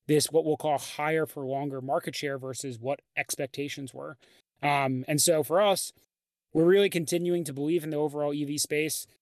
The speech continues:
uh, as penetration, you know, maybe it's a little bit lower than we originally anticipated, but clearly this is something that's not going away, especially with the supercharger network that Tesla's doing now. And again, this vertical integration is a, is a huge piece of it. So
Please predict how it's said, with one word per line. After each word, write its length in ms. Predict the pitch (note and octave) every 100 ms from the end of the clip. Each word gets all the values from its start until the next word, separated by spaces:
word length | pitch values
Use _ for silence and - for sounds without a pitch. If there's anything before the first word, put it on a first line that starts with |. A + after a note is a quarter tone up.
| _ -
uh, 280 | C#3 B2+ C3
as 140 | C#3
penetration, 840 | - D#3 D3+ D#3 D3+ D3 D#3+ D3+ C#3+ - _ -
you 120 | D3+
know, 100 | D3
maybe 360 | C#3+ E3+ F#3 F#3+
it's 120 | -
a 40 |
little 140 | E3 D#3+
bit 100 | D3
lower 400 | C3+ D3+ E3+ F3
than 240 | D#3 D3
we 120 | C#3+
originally 420 | C#3+ C#3+ C#3+ C#3+
anticipated, 580 | C3 D#3+ D#3+ D3+ F#3 F#3+
but 140 | D3 -
clearly 580 | - F3+ F#3+ E3 D3 - _ _ _ _
this 180 | E3+ E3+
is 100 | E3+
something 300 | F3 D#3+ D#3+
that's 200 | D3 -
not 180 | D3 C3+
going 200 | D3 C3+
away, 340 | C3 C3+ C3+
especially 360 | C3 - D3 D#3
with 120 | C#3+
the 60 | B2+
supercharger 600 | - D3 D3 D3 C#3 C#3+
network 340 | C#3+ C#3+ C#3
that 160 | B2+ A#2+
Tesla's 360 | C#3+ - C3+
doing 240 | A2+ C3 C3
now. 360 | F3 F3 E3 - _ _ -
And 100 | D#3+
again, 180 | E3
this 120 | D#3 B2
vertical 340 | D3 D3+ D#3
integration 560 | C#3+ C3+ C3+ C3+ C#3+ C3+
is 160 | A#2+
a, 240 | C3 B2 A2+ _ _ _
is 140 | D#3 D3
a 60 |
huge 260 | B2 D3+ -
piece 240 | D3+ C#3+
of 100 | B2+
it. 140 | B2 -
So 320 | D3+ C#3